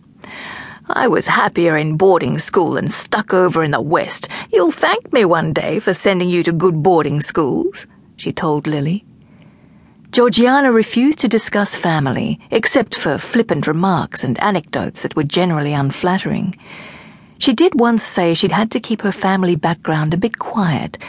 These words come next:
when she went to America as a war bride. Not that it mattered, as it turned out.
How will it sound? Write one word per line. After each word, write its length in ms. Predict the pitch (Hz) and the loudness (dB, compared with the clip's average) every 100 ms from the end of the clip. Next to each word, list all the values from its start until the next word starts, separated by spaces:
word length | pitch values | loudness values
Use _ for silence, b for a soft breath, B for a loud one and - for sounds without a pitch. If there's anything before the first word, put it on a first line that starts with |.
| B - | B -6
when 140 | 151 | -4
she 160 | 147 160 | 0 0
went 180 | 160 | 0
to 120 | - 160 | 0 -2
America 600 | 156 175 160 - 110 170 | 0 0 -2 -2 -4 -4
as 100 | 202 | -4
a 80 | 147 | -4
war 240 | 147 170 | -2 0
bride. 460 | 165 139 120 - - B B B B B B - | 0 -2 -2 -4 -8 B B B B B B -8
Not 260 | - 269 220 | -2 0 0
that 140 | - | -2
it 120 | 156 | -2
mattered, 480 | 175 190 226 - - | -2 0 0 -2 -2
as 120 | - 226 | -2 -2
it 160 | - | -2
turned 300 | - 226 220 | 0 2 2
out. 260 | 240 359 | 2 -2